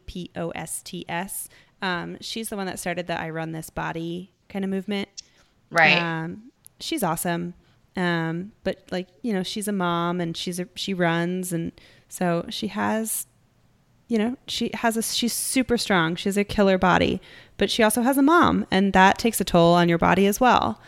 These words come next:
Speaker 1: Um, so it, she, she just posts some really inspiring stuff. So you should follow her 'cause she's, she's super cool.
Speaker 2: Yeah, she's awesome.
Speaker 1: But yeah, I just wanna kinda talk about, like, I know a lot of people, uh,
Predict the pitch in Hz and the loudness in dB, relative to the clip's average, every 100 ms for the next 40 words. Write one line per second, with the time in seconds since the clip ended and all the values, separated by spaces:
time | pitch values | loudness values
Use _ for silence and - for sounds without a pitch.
0 | - - - 196 180 175 175 180 - - | -20 -20 -4 0 2 2 0 -4 -10 -20
1 | - - - - - - - 185 170 165 | -20 -20 -20 -20 -18 -8 2 6 6 4
2 | - 185 - - 202 185 - 208 196 - | 0 -6 -4 -2 -2 -2 -4 -2 -2 2
3 | 175 175 170 165 160 170 - - - - | 0 2 2 2 2 0 0 0 0 -4
4 | - - - - _ - _ - - - | -4 -2 -4 -8 _ -20 _ -20 -20 -20
5 | - - _ - - 185 170 196 165 - | -20 -20 _ -2 0 -2 -2 -2 -2 -2
6 | 196 - 226 - - _ - - - - | -6 -10 -10 -12 -12 _ -12 -10 -10 -12
7 | - - - - - - 147 113 - - | -14 -12 -8 -8 -10 -8 -6 -6 -6 -10
8 | - - - - - - - - - 311 | -12 -8 -8 -8 -16 -4 -2 -2 6 8
9 | 285 - - - 349 302 277 330 - 427 | 8 4 -10 2 8 8 6 0 -2 -2
10 | 403 359 349 294 285 269 - 214 214 - | 2 0 2 -2 0 0 2 0 0 -4
11 | - - - - - 294 320 311 269 233 | -6 -8 -20 -16 -6 -2 0 0 2 0
12 | 247 226 233 226 220 220 220 - - | -2 -6 0 2 4 2 -2 -6 -12